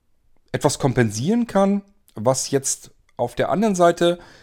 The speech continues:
mit einer anderen Arbeitsweise heruntergefallen ist vom Tisch. Ich, ähm, tue mich immer schwer, mich mit Dingen zu beschäftigen, die ich im Moment überhaupt noch nicht gebrauchen kann,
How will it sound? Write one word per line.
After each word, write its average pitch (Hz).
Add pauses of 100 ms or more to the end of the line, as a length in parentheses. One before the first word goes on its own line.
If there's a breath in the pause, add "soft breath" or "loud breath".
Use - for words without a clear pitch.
(140 loud breath)
mit 123
einer 131
anderen 143
Arbeitsweise 117
heruntergefallen 117
ist 87
vom 90
Tisch. - (2250 loud breath)
Ich, -
ähm, 135
tue 220
mich 202
immer 165
schwer, 156 (1120)
mich 110
mit 131
Dingen 214
zu 214
beschäftigen, 180 (320 loud breath)
die 151
ich -
im 139
Moment 131
überhaupt 151
noch 160
nicht 156
gebrauchen 123
kann, 92